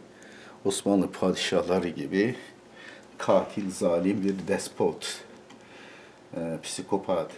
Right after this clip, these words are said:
O demiş ki, I quote, "Show me just what Muhammad brought that was new." Muhammed'in yeni getirdiği bir şeyi göster bana. Var mı öyle bir şey?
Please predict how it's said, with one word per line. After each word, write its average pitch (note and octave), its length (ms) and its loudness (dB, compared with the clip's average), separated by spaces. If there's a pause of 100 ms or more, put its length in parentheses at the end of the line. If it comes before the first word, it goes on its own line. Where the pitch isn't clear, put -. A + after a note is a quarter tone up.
(580)
O G2 120 -2
demiş A#2+ 360 4
ki, G2+ 100 4
I F2 200 4
quote, C3 260 4
"Show C#3 500 6
me C#3 160 4
just A#2 220 2
what A2 260 6
Muhammad G#2 480 2 (160)
brought G2+ 260 2
that F2+ 180 2
was D#2+ 220 -4
new." D#2+ 240 -2
Muhammed'in F#2 880 0 (340)
yeni G#2 280 6
getirdiği G#2 640 2
bir G#2 100 2
şeyi G#2 360 2
göster F2+ 480 2
bana. C#2+ 220 -2 (160)
Var A2 200 10
mı F2 140 0
öyle D2+ 220 0
bir D2+ 40 -10
şey? D#2+ 300 -8